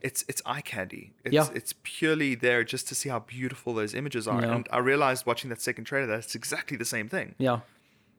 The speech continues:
Speaker 1: It's gonna
Speaker 2: Yeah,
Speaker 1: be
Speaker 2: everything's just
Speaker 1: fun
Speaker 2: wet
Speaker 1: as
Speaker 2: now.
Speaker 1: hell and beautiful.
Speaker 2: Yeah,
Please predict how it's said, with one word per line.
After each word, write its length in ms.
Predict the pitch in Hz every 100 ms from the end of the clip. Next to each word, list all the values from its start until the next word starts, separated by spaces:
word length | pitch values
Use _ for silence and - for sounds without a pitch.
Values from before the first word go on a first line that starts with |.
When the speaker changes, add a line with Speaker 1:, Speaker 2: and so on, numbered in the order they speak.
| _
Speaker 1:
It's 140 | 135 -
gonna 200 | - 135
Speaker 2:
Yeah, 40 |
Speaker 1:
be 80 | 127
Speaker 2:
everything's 200 | 143 123
just 120 | 117
Speaker 1:
fun 140 | 113 131
Speaker 2:
wet 80 |
Speaker 1:
as 100 | 156
Speaker 2:
now. 60 | -
Speaker 1:
hell 280 | 160 92 110 _ _ -
and 100 | 135
beautiful. 460 | 131 185 135 - - -
Speaker 2:
Yeah, 240 | 123 123